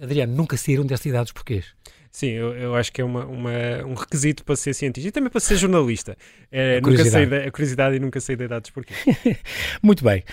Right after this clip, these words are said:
Speaker 1: E há uma coisa para acabar com este livro, aquele primeiro livro, o teu
Speaker 2: Sim,
Speaker 1: primeiro
Speaker 2: sim.
Speaker 1: livro, eh, porque, porque flutuam os meus cereais, que saiu já há três anos,
Speaker 2: Uhum.
Speaker 1: na Manuscrito. Eh,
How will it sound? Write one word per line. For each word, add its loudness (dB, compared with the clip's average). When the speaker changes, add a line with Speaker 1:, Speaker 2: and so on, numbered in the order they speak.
Speaker 1:
E 6
há 10
uma 6
coisa 4
para 8
acabar 6
com 4
este 4
livro, 4
aquele 4
primeiro 6
livro, 0
o -4
teu 2
Speaker 2:
Sim, -2
Speaker 1:
primeiro 4
Speaker 2:
sim. 2
Speaker 1:
livro, 0
eh, 0
porque, 0
porque -2
flutuam 4
os 2
meus 6
cereais, 0
que -14
saiu -4
já -4
há -10
três 2
anos, 0
Speaker 2:
Uhum. -14
Speaker 1:
na 6
Manuscrito. 0
Eh, -20